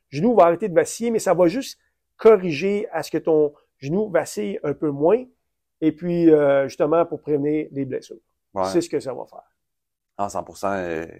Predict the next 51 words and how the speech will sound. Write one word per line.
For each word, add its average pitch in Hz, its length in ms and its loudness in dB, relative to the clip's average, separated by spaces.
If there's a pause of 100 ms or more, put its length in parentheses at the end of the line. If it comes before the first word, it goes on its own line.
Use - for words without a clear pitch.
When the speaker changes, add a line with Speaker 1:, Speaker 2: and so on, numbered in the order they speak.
(320)
Speaker 2:
ça 117 160 -4
arrive 120 140 0
souvent 143 340 0
que 151 80 -14
tu - 60 -14
suis 127 260 -8
quelqu'un 123 300 0
pis - 100 -18
t'es 104 120 -6
comme, 175 100 4
Speaker 1:
Ouais, 190 180 8
Speaker 2:
il - 60 -6
se - 60 -18
passe 123 240 4
de 120 100 4
Speaker 1:
c'est 165 60 4
Speaker 2:
quoi 139 120 6
de 117 100 -4
bizarre 175 440 8
Speaker 1:
ouais, 175 160 10
Speaker 2:
en 165 180 8
avant. 196 40 6
Speaker 1:
exact, 170 340 4
exact. 165 400 -4
Speaker 2:
Généralement, 107 460 2
j'aime 107 160 -2
moins 104 160 -8
suivre 110 280 -14
ces 104 120 -14
personnes-là, 110 640 -2
Speaker 1:
Ouais. 156 80 -2
Speaker 2:
mais, 117 200 2
euh, 107 540 2
mais 101 140 -6
non, 104 320 -2
mais 95 200 -6 (280)
c'est, 117 380 -8
non, 127 180 -2
moi, 131 280 -4
je - 80 -4
suis, 120 280 -2
euh, 101 160 4 (760)
justement, 120 360 0
j'avais 107 220 4
fait 131 220 -2
un 104 580 0
positionnement, 110 600 0
euh, 95 600 4
B 95 240 -4
G 98 160 -6
Fit, 127 160 -8